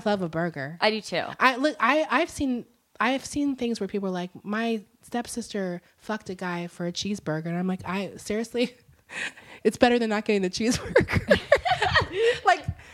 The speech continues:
Speaker 1: I don't know what you're complaining about.
Speaker 2: Whenever I see those, like, um, headlines from, like, Maury and stuff
Speaker 1: Right,
Speaker 2: about
Speaker 1: it's like,
Speaker 2: fucking for cheeseburger,
Speaker 1: or,
Speaker 2: I'm
Speaker 1: like,
Speaker 2: like,
Speaker 1: chicken McNuggets.
Speaker 2: I'm like, A, I've done that in my youth. And B, so what?
Speaker 1: Well, we're all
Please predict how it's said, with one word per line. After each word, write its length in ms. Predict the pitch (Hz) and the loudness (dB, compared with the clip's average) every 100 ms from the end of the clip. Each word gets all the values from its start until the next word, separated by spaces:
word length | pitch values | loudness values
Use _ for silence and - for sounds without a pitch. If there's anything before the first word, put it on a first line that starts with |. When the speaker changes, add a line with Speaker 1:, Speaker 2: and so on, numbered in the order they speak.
| - 285 | 2 6
Speaker 1:
I 100 | 370 | 6
don't 140 | 381 | 4
know 100 | 349 | 0
what 120 | 339 | 2
you're 100 | 302 | 0
complaining 480 | 294 226 302 311 247 | 0 2 4 4 2
about. 240 | 214 202 | 2 4
Speaker 2:
Whenever 260 | 285 302 349 | 4 4 2
I 120 | 392 | 0
see 260 | 392 269 277 | -2 -4 0
those, 260 | 254 233 | 0 0
like, 320 | 220 190 - - | -2 -2 -2 -2
um, 500 | 190 175 165 175 - | 0 0 -2 -8 -6
headlines 580 | 196 202 196 294 185 - | 0 0 2 2 2 -6
from, 160 | 196 | -10
like, 140 | 170 233 | -4 0
Maury 460 | 214 165 175 170 | 0 0 -4 -4
and 140 | 180 175 | -8 -8
stuff 240 | - 160 262 | -4 2 6
Speaker 1:
Right, 100 | 269 | 6
Speaker 2:
about 60 | |
Speaker 1:
it's 80 | 226 | 6
like, 80 | 240 | 0
Speaker 2:
fucking 260 | 196 220 196 | 0 -4 -6
for 320 | 208 190 185 | -2 -2 -2
cheeseburger, 420 | - 214 202 247 233 | -6 -10 -2 2 4
Speaker 1:
or, 60 | |
Speaker 2:
I'm 80 | 220 | 6
Speaker 1:
like, 60 | 220 | 4
Speaker 2:
like, 140 | 220 | 0
Speaker 1:
chicken 280 | - 254 233 208 | 2 2 2 0
McNuggets. 400 | 202 185 202 214 | 0 0 0 0
Speaker 2:
I'm 60 | |
like, 140 | 220 - | 0 2
A, 380 | 214 240 254 196 _ - | 4 4 2 -6 _ -4
I've 200 | 196 185 | -4 0
done 220 | 180 180 | -2 0
that 260 | 147 156 - _ - - - - - | 0 -2 -4 _ -20 -20 -20 -14 -6
in 140 | 196 | -2
my 120 | 190 | 0
youth. 380 | 190 165 151 170 - - _ _ | 0 0 0 -2 -10 -20 _ _
And 240 | 208 202 190 | -4 -2 -4
B, 380 | 214 190 170 185 - | -2 -2 -4 -6 -14
so 240 | - 180 170 | -4 -2 0
what? 260 | 165 147 - | 0 -2 0
Speaker 1:
Well, 160 | 302 311 | 2 4
we're 160 | 302 - | 2 2
all 500 | 285 311 277 196 | 2 2 0 -2